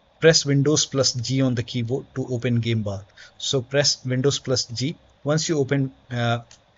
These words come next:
game bar, now click on audio. Click on the speaker icon over here. And then over here, uh, you will see, uh, under mix, you will see your audio device. So you have to click on this drop down option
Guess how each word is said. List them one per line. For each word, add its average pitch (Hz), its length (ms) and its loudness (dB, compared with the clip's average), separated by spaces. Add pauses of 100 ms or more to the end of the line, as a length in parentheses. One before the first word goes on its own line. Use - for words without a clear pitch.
(480)
game 139 220 4
bar, 139 220 6
now 131 320 0 (160)
click 139 160 -4
on 135 180 0
audio. 120 340 0 (140)
Click 143 180 -2
on 139 120 2
the 123 80 -2
speaker 135 420 0
icon 123 240 0
over 117 140 -2
here. 117 180 -4 (560)
And 135 180 2
then 185 200 4 (100)
over 151 160 0
here, 165 300 0 (200)
uh, 131 120 0
you 131 260 2
will 147 100 2
see, 143 360 -2 (1080)
uh, 123 240 0 (880)
under 156 220 2
mix, 165 340 2
you 151 100 0
will 143 120 4
see 147 340 -2 (120)
your 127 300 2
audio 131 220 4
device. 120 320 0
So 147 140 0
you 139 60 4
have - 180 0
to 147 200 0 (680)
click 165 180 4
on 156 120 6
this 147 180 0
drop 131 320 2
down 143 180 6
option 131 380 -2